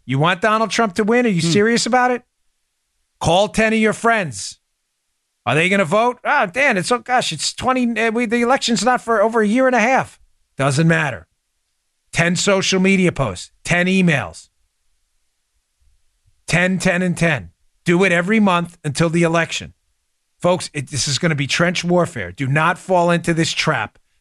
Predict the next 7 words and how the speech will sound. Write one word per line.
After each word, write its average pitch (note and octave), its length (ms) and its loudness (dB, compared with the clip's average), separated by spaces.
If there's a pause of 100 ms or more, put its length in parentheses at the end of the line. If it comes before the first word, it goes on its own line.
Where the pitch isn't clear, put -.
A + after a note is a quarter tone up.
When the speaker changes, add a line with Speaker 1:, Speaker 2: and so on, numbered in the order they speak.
Speaker 1:
that C3 180 -4
economic E3+ 640 0
models C3 400 -2
are C#3 80 0
predicting C#3+ 500 -4
a C3 80 0
landslide. B2 640 -4